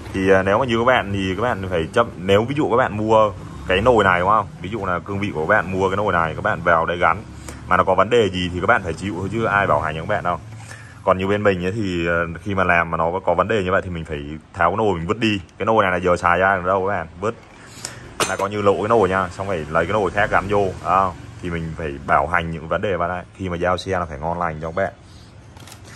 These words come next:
Rồi, ờ, thì làm nó, cái xe này ấy, thì anh có cục Esu rồi, à, kim phun rồi,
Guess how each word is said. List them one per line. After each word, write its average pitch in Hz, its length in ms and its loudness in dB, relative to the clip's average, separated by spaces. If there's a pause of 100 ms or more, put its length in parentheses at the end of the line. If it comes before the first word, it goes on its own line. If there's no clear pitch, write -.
(400)
Rồi, 85 280 4 (1120)
ờ, 95 500 4
thì 104 100 -2
làm 98 520 2
nó, 92 300 2
cái 98 100 -4
xe 123 260 0
này 101 200 2
ấy, 117 120 0
thì 127 100 -4
anh 95 180 -2
có 95 260 6
cục 104 120 -4
Esu 107 320 0
rồi, 92 180 6 (280)
à, 82 260 -4
kim 101 100 -6
phun 104 220 -4
rồi, 92 240 6